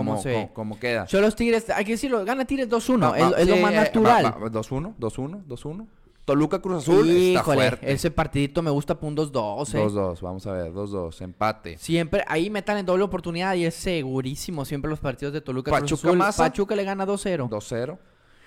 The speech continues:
Speaker 2: Atlas Chivas.
Speaker 1: Y va a estar bueno
Speaker 2: Va a estar
Speaker 1: ese,
Speaker 2: bueno, es
Speaker 1: uno uno.
Speaker 2: clásico, güey, uno uno.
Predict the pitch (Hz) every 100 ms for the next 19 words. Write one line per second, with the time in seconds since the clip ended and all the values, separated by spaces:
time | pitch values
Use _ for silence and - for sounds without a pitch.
0 | - - - 139 151 190 185 - 190 233
1 | 294 107 131 113 104 - 113 120 120 127
2 | 147 101 190 196 120 - 143 151 147 127
3 | 113 104 - 92 - 85 76 80 73 62
4 | -